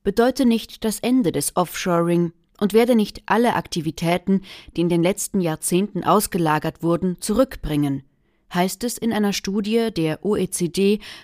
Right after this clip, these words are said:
aus dem Jahr zwanzig sechzehn. Eine Verkürzung der Lieferketten durch mehr Reshoring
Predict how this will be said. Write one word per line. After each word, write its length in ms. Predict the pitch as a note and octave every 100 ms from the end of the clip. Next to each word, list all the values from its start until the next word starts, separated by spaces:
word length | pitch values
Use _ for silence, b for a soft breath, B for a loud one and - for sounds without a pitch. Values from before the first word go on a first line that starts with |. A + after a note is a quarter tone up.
| B
aus 120 | G#3
dem 160 | B3 A3
Jahr 340 | F3 E3 F3+
zwanzig 480 | - E3 D3+ G3+ G3+
sechzehn. 600 | - D3 - - C3 - - _ _ _ _ _ _ _ -
Eine 200 | G#3 A3+
Verkürzung 580 | A#3 - B3 - A3
der 140 | F#3 E3+
Lieferketten 800 | F#3+ A#3 F3 - E3 - F3 F3
durch 260 | D#3+ D#3
mehr 400 | E3 F3+ G#3+ G3+
Reshoring 800 | F3+ A#3+ B3 - D#3+ D#3+ F3 G#3